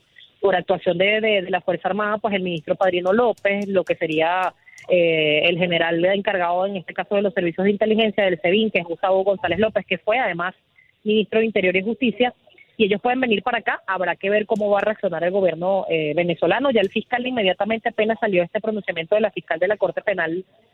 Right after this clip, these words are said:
Internacional, decía que eran declaraciones injerencistas, que en Venezuela se respetaban los derechos humanos y que incluso, eh, habían sido judicializados muchos de los funcionarios que habían estado involucrados en estos casos de,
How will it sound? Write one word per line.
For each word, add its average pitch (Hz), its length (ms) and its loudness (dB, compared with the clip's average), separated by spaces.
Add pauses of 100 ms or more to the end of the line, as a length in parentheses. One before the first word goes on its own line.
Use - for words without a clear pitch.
(120)
Internacional, 214 720 2
decía 196 360 2
que 226 100 0
eran 208 140 0
declaraciones 185 540 -2
injerencistas, 208 800 0
que 220 80 -2
en 202 80 0
Venezuela 180 600 2 (880)
se 220 80 2
respetaban 196 440 0
los 240 100 2
derechos 208 340 0
humanos 240 320 0
y 240 60 -2
que 214 120 0
incluso, 240 600 0 (380)
eh, 190 240 4
habían 180 240 0
sido 214 200 2
judicializados 196 800 0
muchos 220 340 -2
de 254 40 0
los 220 140 -4
funcionarios 180 420 0
que - 80 -2
habían 180 260 0
estado 196 280 0
involucrados 208 580 0
en 196 80 -6
estos 170 260 -8
casos 196 380 -2
de, 185 320 4